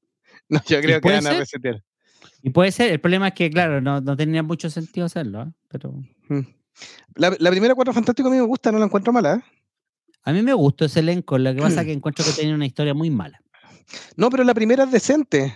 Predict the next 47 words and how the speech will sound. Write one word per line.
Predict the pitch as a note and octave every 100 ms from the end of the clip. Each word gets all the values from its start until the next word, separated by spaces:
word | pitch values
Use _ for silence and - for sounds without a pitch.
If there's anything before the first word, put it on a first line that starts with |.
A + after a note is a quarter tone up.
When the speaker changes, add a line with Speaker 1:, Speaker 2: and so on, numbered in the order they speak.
| -
Speaker 1:
la | C#3+
primera | E3 A3 C4
historia | - D4 C#4+
es |
decente, | C4 A#3 C#3+
no | B2+ F4
Speaker 2:
Sí, |
la | G4
primera, | F4 F4+
Speaker 1:
espectacular. | F#4 C4 G#3
Speaker 2:
po. | B2+ - _ - - - -
Speaker 1:
Pero | D#3+
Speaker 2:
No, | E3+
po, |
Speaker 1:
la | E3+
Speaker 2:
la |
Speaker 1:
segunda, | F3+ G3
Speaker 2:
primera. | B3 D#3+
Speaker 1:
cuando | F3
meten | E3 G3+ G3
el | F3
Silver | G3 F#3 E3
Surfer. | - A#3 - C4+ D4 _ _ _ _ _
Speaker 2:
Ah, | C3+ D3 C#3+
sí, | C3 A#2+
ahí | A#2+ A#2+
ya | A#2
se | A3+
da | G#3
la |
punta | B2+ G#2 G#2
al |
cerro. | - F#2+ _
Speaker 1:
<clears throat> | _ _ _ _ _ _
Sí. | - - _ _ - - - - -
Y | D#3
dice, | F3+ A#3 -
antes | G#3 A#3+ B3
de | G#3+
que | F3+
termine | E3 F#3+
el | G3
episodio, | D3+ - A3
me | A3
gustaría | F3 E3 F3
recomendar | F#3 D#3+ C#3 D#3 G3 -
Them | B2 F#3 F#3+ B2